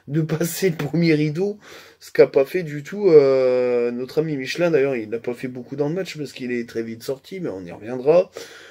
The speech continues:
Enfin voilà, ça c'est pour la compo. Clairement, euh, cette compo me plaisait pas. Après, euh, après, euh, Francaise, il a décidé d'adopter ça. Je pense que contre Bordeaux, on verra autre chose. Parce que je pense qu'il peut en tirer aussi des conclusions.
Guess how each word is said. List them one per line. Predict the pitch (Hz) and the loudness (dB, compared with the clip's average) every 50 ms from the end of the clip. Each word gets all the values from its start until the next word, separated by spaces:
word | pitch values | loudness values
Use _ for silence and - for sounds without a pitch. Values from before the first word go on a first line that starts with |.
| - - - | -18 0 6
Enfin | 165 180 | 8 10
voilà, | 185 170 - - - _ _ | 10 10 10 8 4 _ _
ça | - 190 214 226 | 2 2 2 2
c'est | - 233 | 2 -2
pour | 226 - 208 202 | -2 0 2 2
la | 202 196 | 2 2
compo. | 190 196 196 190 170 190 208 220 233 233 233 - - - - _ _ _ - | 2 -2 -6 -4 -2 0 0 0 0 -2 -4 -10 -20 -20 -20 _ _ _ 0
Clairement, | - 190 185 175 180 190 202 208 220 226 233 240 233 - | 6 6 6 6 6 4 4 4 6 4 4 2 -2 -2
euh, | 151 143 147 | -2 -2 0
cette | 143 165 156 156 | -2 -4 -6 -6
compo | 160 165 160 156 - 196 208 | -6 -6 -6 -4 -4 -4 -4
me | 196 175 | -4 -4
plaisait | - 175 175 175 160 160 165 156 | -4 -2 0 0 2 2 2 4
pas. | 160 180 190 208 226 240 233 - - - - - - | 6 6 8 8 8 6 4 0 -12 -20 -20 -10 -4
Après, | 123 127 143 - - - 175 185 190 185 | -2 -2 -2 -2 0 4 6 8 10 12
euh, | 170 156 143 139 135 131 131 127 123 123 120 120 120 120 120 120 120 113 | 12 12 12 10 8 6 4 4 2 2 2 0 0 0 0 0 0 0
après, | 113 110 - - 156 175 180 156 | -2 -4 -2 0 2 4 6 6
euh, | 135 127 127 123 | 6 6 4 2
Francaise, | 120 - - 139 135 135 170 175 202 185 170 | 0 -2 -4 -4 -2 2 2 2 2 2 0
il | 160 139 | 2 4
a | 127 123 127 | 6 6 4
décidé | 135 139 139 - - 151 147 160 151 | 2 -2 -8 -8 -8 -6 -4 2 4
d'adopter | 147 135 135 147 143 143 - 151 147 143 | 4 4 4 2 0 -2 -2 -4 -4 0
ça. | - - 196 202 | 2 4 4 4
Je | 190 - | 2 0
pense | - 139 - | -2 -6 -6
que | - 147 | -8 -8
contre | 139 - 151 143 139 | -4 -4 -2 2 4
Bordeaux, | 147 151 139 143 156 175 | 6 6 6 4 2 2
on | 175 156 | 2 2
verra | - 135 120 117 | 2 0 2 2
autre | 127 135 139 139 | 2 0 0 0
chose. | - 180 185 208 208 185 151 - - - - - - - - - _ _ | 2 4 6 6 6 4 0 -2 -4 -8 -20 -20 -20 -20 -20 -20 _ _
Parce | - 113 | -12 -10
que | - 135 | -8 -8
je | 120 - | -4 -2
pense | 147 143 139 | -2 -2 -2
qu'il | - 151 139 | -4 -10 0
peut | - 151 | 4 4
en | 143 143 | 4 4
tirer | 143 - - 151 143 160 165 | 2 -2 -2 0 4 4 4
aussi | 160 151 147 - 160 | 4 2 0 -4 -2
des | 160 160 | -2 -2
conclusions. | 147 156 156 151 151 - 175 165 160 196 208 202 180 | 0 0 0 -2 -2 -4 -6 0 2 4 4 4 2